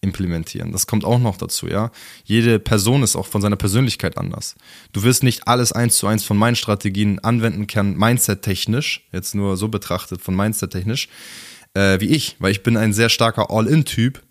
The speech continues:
Vielleicht bist du eher ein, äh, konservativer Typ, so, der ein bisschen ruhiger die Sachen angeht. Und das ist auch okay. Wir haben mehrere Teilnehmer, die ein bisschen ruhiger das Ganze angehen.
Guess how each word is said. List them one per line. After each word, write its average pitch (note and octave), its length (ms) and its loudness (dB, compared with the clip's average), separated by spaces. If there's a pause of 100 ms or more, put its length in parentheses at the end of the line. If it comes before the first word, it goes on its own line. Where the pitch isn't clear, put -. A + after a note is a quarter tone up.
(420)
Vielleicht A2 240 0
bist - 220 -2
du B2+ 100 2
eher A#2 240 4
ein, A2+ 320 2
äh, G#2+ 180 2
konservativer A#2 680 2
Typ, G2 240 -8
so, F#2 140 -4
der G2 120 -2
ein G2 180 -2
bisschen B2 260 2
ruhiger C3 280 2
die F#2 80 -4
Sachen F2 320 -8
angeht. E2+ 440 -10
Und F#2+ 80 -4
das G2 100 0
ist A#2+ 120 0
auch A2+ 100 0
okay. B2 400 0
Wir F#2 80 -4
haben G2 140 2
mehrere A#2 240 2
Teilnehmer, G#2 400 0
die F#2+ 80 -2
ein F#2+ 40 -4
bisschen G#2+ 220 -2
ruhiger A#2+ 300 2
das - 240 -4
Ganze G2 280 -2
angehen. D#2+ 320 -8